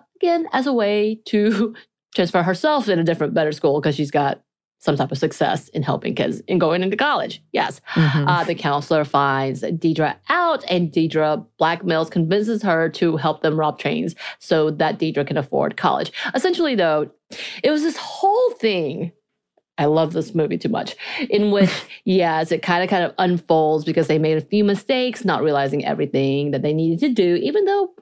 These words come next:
Speaker 1: quite a bit of the good planning, yes, um,
Speaker 2: Mm-hmm.
Speaker 1: as they're trying to figure out everything. Cop comes through, realizes, hey, it's teenage kids 'cause they accidentally got caught. And, but you can't see their faces. All you see is the back of them.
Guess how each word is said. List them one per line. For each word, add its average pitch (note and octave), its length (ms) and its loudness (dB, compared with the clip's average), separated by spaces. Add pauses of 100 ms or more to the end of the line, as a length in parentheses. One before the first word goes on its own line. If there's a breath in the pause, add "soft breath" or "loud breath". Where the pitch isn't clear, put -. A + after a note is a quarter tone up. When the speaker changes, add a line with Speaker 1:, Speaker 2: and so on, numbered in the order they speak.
Speaker 1:
quite B4 220 0
a A#4 40 -2
bit G#4+ 120 2
of G#4 80 0
the D4 140 -2
good E4 220 0
planning, B3+ 520 0 (100)
yes, C4 440 0 (540 loud breath)
um, E3+ 260 4
Speaker 2:
Mm-hmm. D3+ 80 4
Speaker 1:
as F3+ 100 4
they're E3 120 2
trying D#3+ 400 0
to E3 140 2
figure D3+ 300 0
out D3 200 2
everything. D3 720 0 (1300 loud breath)
Cop D3 300 0
comes E3 300 0
through, D#3 480 2
realizes, D#3+ 760 2
hey, B3+ 520 -2
it's F#3+ 100 -8
teenage B3+ 320 0
kids B3+ 260 -2
'cause F3+ 120 0
they D3 100 0
accidentally F3 480 -2
got F#3 260 -2
caught. C4+ 520 -2
And, F#3 1000 0
but A3+ 320 -2
you G3 140 0
can't F3 220 2
see D#3 80 0
their D3+ 100 2
faces. F3 380 0
All C#3 100 2
you D3 80 -2
see - 240 -4
is D#3+ 160 -4
the - 200 -4
back C4+ 420 -2
of A#3+ 160 0
them. B3+ 580 -2